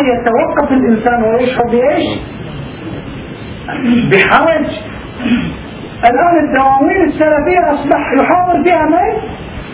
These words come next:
عدنان أبو الصمد، جوهر حياة، هذا مضحك. هل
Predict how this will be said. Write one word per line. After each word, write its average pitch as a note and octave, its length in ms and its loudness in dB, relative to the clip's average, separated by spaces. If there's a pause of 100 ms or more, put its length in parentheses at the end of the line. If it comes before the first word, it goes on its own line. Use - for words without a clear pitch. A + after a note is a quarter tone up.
(800)
عدنان A#3+ 380 2
أبو A3+ 160 2
الصمد، C#4+ 480 2 (560)
جوهر A3+ 380 2
حياة، D4 600 0 (480)
هذا D#3 200 4
مضحك. - 500 0 (3750)
هل - 120 0